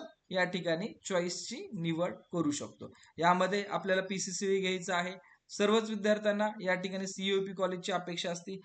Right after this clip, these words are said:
आपण पहिला ऑप्शन या ठिकाणी सीओपी कॉलेजचा सुद्धा या ठिकाणी घेऊ शकता.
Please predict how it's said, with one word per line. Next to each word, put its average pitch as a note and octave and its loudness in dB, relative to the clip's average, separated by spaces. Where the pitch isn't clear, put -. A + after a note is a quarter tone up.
आपण F#3 -4
पहिला F#3+ 4
ऑप्शन F#3+ 0
या F#3 2
ठिकाणी F#3 -2
सीओपी G3 2
कॉलेजचा E3+ 0
सुद्धा E3+ -2
या D#3+ 4
ठिकाणी D#3+ -4
घेऊ E3+ 0
शकता. - -6